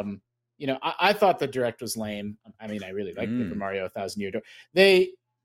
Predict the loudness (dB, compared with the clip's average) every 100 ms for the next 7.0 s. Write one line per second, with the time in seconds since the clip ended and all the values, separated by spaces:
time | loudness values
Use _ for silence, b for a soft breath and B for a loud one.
0 | _ _ -6 0 0 2 4 4 4 0
1 | 0 0 2 4 2 -4 -2 0 2 4
2 | 2 0 0 2 2 0 -2 0 0 -2
3 | -4 _ _ 0 2 4 4 2 2 2
4 | 2 0 2 0 -2 -2 -2 -2 -2 -2
5 | 0 0 -2 -6 -2 -2 -2 -4 -4 -4
6 | -4 -4 -2 -2 -2 -2 -4 -6 -8